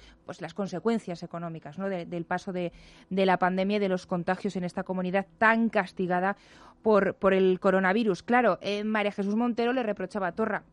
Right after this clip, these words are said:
"Hombre, i-, igual es un poco increíble, señor Torra, que usted esté reclamando un encuentro bilateral cuando la semana pasada, en La Rioja, conferencia de presidentes, con el presidente del gobierno, el rey presidiendo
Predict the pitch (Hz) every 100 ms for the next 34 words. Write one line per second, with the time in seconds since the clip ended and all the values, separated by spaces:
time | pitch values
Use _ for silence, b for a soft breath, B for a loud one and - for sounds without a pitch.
0 | - 240 220 208 - 202 226 262 254 277
1 | 285 233 208 233 247 214 226 - 185 175
2 | - 220 214 226 B B B - 196 226
3 | 208 - 208 214 214 214 233 185 160 -
4 | 190 202 196 196 202 208 214 208 214 202
5 | 208 202 220 - 196 185 170 175 175 175
6 | 180 196 202 - 170 170 165 165 196 196
7 | 208 247 b b _ 185 175 180 180 180
8 | 185 190 190 208 208 214 - 160 - -
9 | 170 165 170 175 196 208 220 - 175 180
10 | 180 - 180 185 185 185